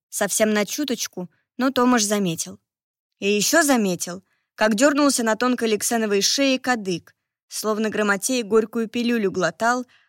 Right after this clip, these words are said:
а та на язык пристала и глотаться не хочет, и рот уже полный горечи. Они тогда сундуки книжками забили едва не через край. Томаш даже на одном попрыгал, чтоб замок в пазы встал.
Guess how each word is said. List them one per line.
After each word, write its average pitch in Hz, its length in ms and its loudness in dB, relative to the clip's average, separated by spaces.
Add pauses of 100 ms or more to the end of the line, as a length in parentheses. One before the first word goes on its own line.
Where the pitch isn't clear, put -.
а 190 120 -10
та 220 160 2
на 220 180 2
язык 220 340 0
пристала 190 680 -4 (220)
и 220 80 -4
глотаться 220 520 2
не 254 140 2
хочет, - 560 -10 (380)
и 226 100 4
рот 277 220 4
уже 214 180 0
полный 262 480 4
горечи. 208 680 0 (1120)
Они 262 260 2
тогда 247 280 0
сундуки 226 440 -2
книжками 226 560 -2
забили 185 580 -2 (280)
едва 208 320 2
не 226 120 0
через 214 320 -2
край. 170 460 -8 (720)
Томаш 311 320 4
даже 254 260 2
на 254 180 6
одном 247 300 2
попрыгал, 233 640 -2 (200)
чтоб 208 220 -2
замок 220 340 2
в - 80 -18
пазы 196 340 2
встал. 170 460 -10